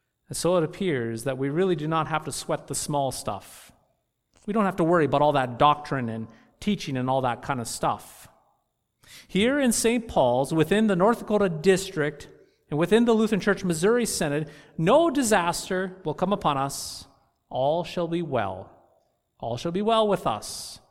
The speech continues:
No need to sound the alarm and get people too worked up into a frenzy and too intense. Hmm. Dear friends, we must understand now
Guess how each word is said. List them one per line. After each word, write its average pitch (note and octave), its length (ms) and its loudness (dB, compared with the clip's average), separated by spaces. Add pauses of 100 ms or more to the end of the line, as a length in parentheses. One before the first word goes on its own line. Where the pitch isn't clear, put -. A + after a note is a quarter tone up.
(360)
No C3+ 200 -2
need D#3+ 180 -4
to E3 80 -4
sound F#3+ 400 2
the G#3 80 2
alarm F#3+ 400 0
and C#3+ 100 -2
get F3 140 0
people G3+ 340 0 (200)
too G#3 260 4
worked G3+ 380 2
up F#3 240 2
into F3 240 0
a F#3 60 4
frenzy D#3 640 -2 (680)
and B2 120 -8
too D3 200 -4
intense. A#2+ 680 -4 (2000)
Hmm. C#3+ 140 -6 (2250)
Dear D#3+ 100 -2
friends, C3 540 -4 (1300)
we D#3 80 -2
must D#3 260 0
understand D3+ 400 -2
now A#2+ 400 -2